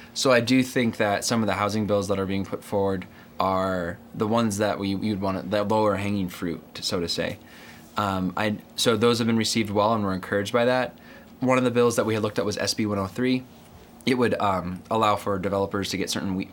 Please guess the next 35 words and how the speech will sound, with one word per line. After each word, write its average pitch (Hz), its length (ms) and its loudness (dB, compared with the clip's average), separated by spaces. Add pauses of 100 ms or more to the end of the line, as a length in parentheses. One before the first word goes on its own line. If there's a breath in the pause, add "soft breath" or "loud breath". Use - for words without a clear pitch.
fe-, 101 300 -4
fees 110 420 -2
waived 117 400 -2
in 107 100 -6
order 101 180 -2
to 95 80 -2
increase 98 380 -6
affordable 98 320 -2
housing. 95 380 0 (300 loud breath)
There 123 120 2
had 135 240 0
been 127 140 2
amendment 117 320 0
language 98 480 -2
that 92 160 0
would 98 100 -2
very 98 460 0 (160)
clearly 104 600 0 (200)
clarify 98 720 0 (300 loud breath)
that 92 380 -2
counties 107 340 0
already, 101 300 2
counties 110 340 -2
and 104 100 -2
cities 104 260 0
already 101 200 0
have 101 160 -2
the 95 40 -4
power 95 300 0
to 92 100 -2
do 95 180 -2
things 95 240 -6
around 90 200 -2
rent 92 140 -4
control 101 580 0